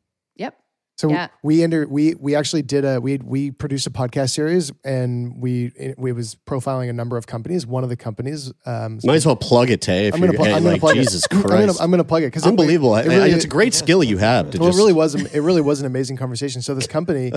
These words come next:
Speaker 3: <laughs>
Speaker 2: they do, they basically take, instead of, they, ba-, they're basically like, "Hey, when you do, when you make these masks by hand,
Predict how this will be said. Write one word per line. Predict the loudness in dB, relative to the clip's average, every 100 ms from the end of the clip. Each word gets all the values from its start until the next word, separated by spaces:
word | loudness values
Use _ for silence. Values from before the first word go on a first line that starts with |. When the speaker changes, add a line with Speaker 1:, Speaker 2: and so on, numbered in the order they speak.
| -8
Speaker 3:
<laughs> | -12 -10
Speaker 2:
they | -2 0 0
do, | 0 0 0 0 -2 -4 _ _
they | -4 -2
basically | -2 -2 -4 -6
take, | -6 -6 -6
instead | -8 -6 -4 -2
of, | -4 -8
they, | -12 -12
ba-, | -6 -6 -2
they're | -2
basically | 0 0 0
like, | 0 -2 -2
"Hey, | -4
when | -2 -4
you | -4 -4
do, | -4 -6
when | -6 -6
you | -6
make | -6 -6 -6
these | -6 -6
masks | -6 -8 -8 -10 -10
by | -10 -8
hand, | -8 -6 -6 -8